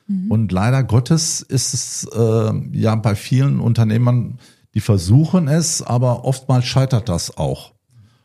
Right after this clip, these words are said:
Speaker 2: Und dann haben die das Problem, dass die die Daten im Rahmen von Prüfungen oder Nachschauen nicht mehr vorlegen können. Und das ist ja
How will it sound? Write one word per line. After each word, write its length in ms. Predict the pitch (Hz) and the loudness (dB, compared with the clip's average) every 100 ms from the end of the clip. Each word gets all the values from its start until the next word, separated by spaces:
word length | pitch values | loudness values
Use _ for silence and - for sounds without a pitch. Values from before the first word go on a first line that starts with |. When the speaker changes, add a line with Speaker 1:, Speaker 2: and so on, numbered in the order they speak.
| _ | _
Speaker 2:
Und 200 | 101 92 | -4 0
dann 420 | 113 139 131 123 | 2 2 0 0
haben 200 | - 135 | 0 2
die 60 | 135 | 2
das 260 | 131 - | 2 0
Problem, 480 | - 110 110 135 143 | -2 0 2 2 2
dass 240 | 120 - - - _ _ _ _ _ _ _ _ _ - | 0 -2 -6 -16 _ _ _ _ _ _ _ _ _ -2
die 240 | 110 110 | 0 2
die 120 | 110 | 2
Daten 540 | 95 95 120 156 151 - | 0 -2 -2 0 0 0
im 180 | 113 | 0
Rahmen 300 | 98 98 131 | 0 0 0
von 240 | 127 113 104 | 0 -2 -2
Prüfungen 500 | - 117 - 135 123 | 0 0 2 0 0
oder 160 | 104 | 0
Nachschauen 460 | 95 87 104 - 117 | 0 0 -2 -2 0
nicht 140 | 113 | 2
mehr 80 | 120 | 0
vorlegen 400 | - 135 120 101 | 2 2 2 0
können. 240 | 95 90 87 | -2 -2 -2
Und 100 | 92 | -4
das 140 | 104 | -4
ist 100 | 110 | -2
ja 260 | 110 101 | -2 -2